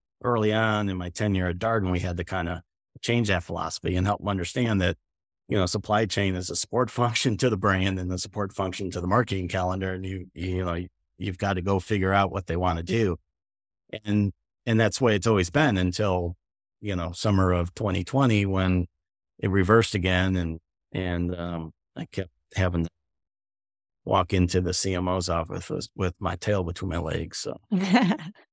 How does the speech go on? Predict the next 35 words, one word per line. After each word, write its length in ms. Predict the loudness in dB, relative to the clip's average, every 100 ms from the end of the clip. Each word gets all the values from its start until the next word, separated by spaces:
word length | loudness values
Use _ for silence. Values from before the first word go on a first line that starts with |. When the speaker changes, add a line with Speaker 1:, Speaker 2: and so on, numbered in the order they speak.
| _
Speaker 2:
Yeah. 220 | -8 -8 -8 _ _ _ _ _ -14 -14 -16 _ _ _ _ _
We 60 | 4
talk 260 | 6 6 6
a 40 |
lot 240 | 6 6
about 320 | 6 6 4 2
just 180 | -2
the 60 | 2
relationship 500 | 2 2 -4 -4 -2
between 460 | -4 -2 0 2 2
marketing, 840 | 2 2 0 0 0 0 -2 -4 -2
um, 420 | 0 0 -2 -2
and 140 | -2 -2
sourcing 640 | 0 -2 -2 -4 -4 -4 -4
and 160 | -4
just 200 | -4 0
not 180 | 0 2
getting 260 | 0 0 -2
too 200 | 0 2
far 220 | 4 4
above 220 | 4 4
our 140 | 2
skis 560 | 0 -4 -6 -2 -2 0
or, 320 | 0 0 -2
yeah, 240 | 2 2 2
having 300 | 0 0 2
to 60 |
walk 240 | 2 0 2
back 240 | -2 0
in 100 | -6
with 160 | -6 -8
your 80 | -6
tail 260 | -4 -4
between, 420 | -4 -4 -2 -2
just, 200 | -4 -8